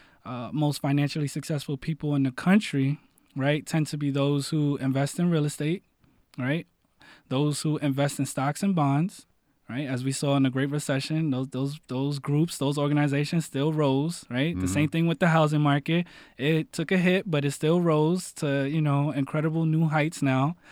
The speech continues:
Speaker 1: And then, um, those who also own businesses. You know, those three, um, groups or people, you can be all of one or you could be two of three,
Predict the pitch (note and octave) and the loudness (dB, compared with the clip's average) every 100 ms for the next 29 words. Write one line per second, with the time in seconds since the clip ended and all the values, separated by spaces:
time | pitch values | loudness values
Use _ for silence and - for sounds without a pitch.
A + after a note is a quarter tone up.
0 | - - - D3 D3+ D3 D3 C#3+ C#3+ C#3 | -20 -20 -8 -2 2 2 2 2 0 -2
1 | C#3 C#3 C#3 D3 D#3+ - E3+ D#3+ - F3 | 0 0 0 0 0 -2 -2 0 2 0
2 | - _ D#3 F#3 F#3 E3 G#3 A3 - A#2 | 0 _ 0 2 4 4 4 2 -2 -10
3 | - _ - - - D#3+ C3+ C#3 F3+ F3+ | -14 _ -20 -20 -6 0 2 6 6 4
4 | - F#3+ G3+ G3 F3+ - - - _ _ | 2 2 6 6 4 0 -16 -20 _ _
5 | - D3+ D3 C#3+ C#3+ C#3 F#3 C3 D3+ F3+ | -2 0 2 0 0 -2 -6 -2 4 4
6 | G3 - C3+ A#2+ - F3+ F3 F3+ F#3 D#3+ | 4 -2 -4 -4 -2 -2 0 2 2 2
7 | C3+ D3+ C#3+ C3+ - D3 E3 G3 G3+ F3+ | 0 2 2 0 2 4 6 6 6 2
8 | F3+ F#3 G#3 B3+ A3 D3 C#3+ D#3 D#3+ C#3+ | 2 4 6 6 6 4 2 0 -2 -2
9 | C#3+ C#3 C3+ - F#3+ G3+ G3 F3+ - F3+ | 2 2 2 0 2 4 4 2 0 0
10 | G3+ G#3+ | 4 2